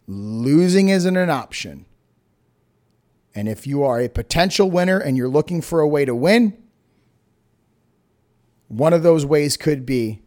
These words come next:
one of those ways to get you to, to the fucking winner's podium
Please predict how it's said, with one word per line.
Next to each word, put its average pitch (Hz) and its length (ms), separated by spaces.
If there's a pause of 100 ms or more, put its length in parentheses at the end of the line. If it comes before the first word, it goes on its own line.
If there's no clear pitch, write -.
(1500)
one 135 180
of 160 60
those 160 180
ways 156 260
to 135 100
get 156 360
you 160 160
to, - 300
to - 320
the 160 160
fucking 160 440
winner's 160 300
podium 139 640